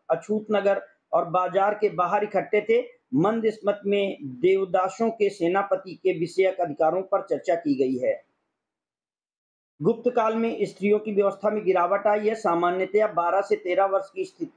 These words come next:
अवस्था में स्त्रियों का संबंध कर दिया जाता था। स्मृतियों में लड़कियों के पुनयन एवं वेदाचयन का निषेध किया गया है। देवदासी प्रथा का प्रचलन था, ये गुप्तकालीन की बात है। इस काल में विधवाओं की स्थिति अत्यंत शोचनीय थी।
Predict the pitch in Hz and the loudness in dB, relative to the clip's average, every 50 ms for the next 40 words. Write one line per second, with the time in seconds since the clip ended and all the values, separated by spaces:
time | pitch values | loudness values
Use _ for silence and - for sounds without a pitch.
0 | - 160 165 170 165 - - 202 202 202 202 202 208 208 _ _ _ - 160 156 | -2 0 0 0 -2 -2 -2 -2 -2 0 0 -4 -4 -6 _ _ _ -6 -6 -6
1 | - - 175 196 202 208 208 208 - 185 175 170 165 - 170 156 143 160 175 175 | -6 -6 0 2 2 2 2 0 -2 -2 0 0 0 -2 -2 -2 0 2 2 2
2 | 180 170 180 - 175 151 139 151 160 160 147 139 139 123 - 127 127 123 - 120 | 2 0 -2 0 -2 -2 0 0 0 2 2 0 -2 -4 -2 -4 -4 -2 -2 -6
3 | 107 92 _ _ _ _ _ _ _ - 165 170 170 180 190 196 208 208 202 208 | -6 -6 _ _ _ _ _ _ _ -4 -4 -4 0 0 0 0 0 -2 -2 -2
4 | 226 233 233 233 226 220 208 190 - - 185 196 202 185 196 202 202 - 214 214 | 0 0 2 0 2 2 0 0 0 -4 -4 -2 -2 0 -2 -2 -2 0 -2 0
5 | 214 214 220 226 226 233 233 - - - 185 185 190 190 196 190 190 185 - 139 | 0 0 0 0 0 -2 -4 -6 -2 0 2 2 4 4 2 2 0 -4 -4 -2
6 | 147 175 180 170 180 196 202 202 - 190 185 185 185 175 165 - 185 180 175 170 | 0 0 0 2 2 2 2 2 0 -2 -2 -2 -2 -4 -2 0 0 0 0 -2
7 | 170 - 165 165 165 _ - 160 160 156 147 147 147 143 135 127 123 110 - _ | -2 0 -2 -2 -2 _ 0 2 2 2 2 2 0 0 0 0 -2 -4 -6 _
8 | _ _ _ _ _ _ _ _ _ _ - - 175 202 208 196 214 208 196 - | _ _ _ _ _ _ _ _ _ _ 0 2 2 2 2 2 0 -2 -2 -4
9 | 220 214 - 190 160 170 185 175 - 180 - - 165 160 - 180 185 196 208 208 | -8 -8 -6 -6 -4 -2 -2 0 0 -2 -2 -2 -6 -6 -4 -2 -2 -2 -2 0
10 | 208 208 214 208 - _ _ _ - 139 156 202 202 165 170 165 170 - 180 180 | -2 -2 -2 -4 -10 _ _ _ -8 0 0 0 2 2 -2 -4 -2 -4 0 0
11 | 175 170 180 185 190 185 - 196 180 185 190 196 196 - 214 226 311 - _ _ | 2 2 2 0 -2 -2 -4 -4 -2 0 0 0 0 0 -2 -2 -2 -6 _ _
12 | _ - - 196 190 - - 220 220 233 233 233 202 202 185 165 165 151 160 165 | _ -2 -2 -2 0 2 0 0 2 2 0 0 0 0 0 0 2 2 2 2
13 | 180 202 220 214 226 226 208 - - 185 160 - 226 214 185 - - - 208 208 | 2 0 -2 -2 -4 -8 -8 -8 -8 -12 -6 -2 0 0 0 0 0 -2 0 0
14 | 208 - - - 180 170 - - 170 170 170 160 165 - 131 120 - _ | 0 -4 -2 0 0 0 2 2 2 2 2 0 -2 -4 -10 -10 -10 _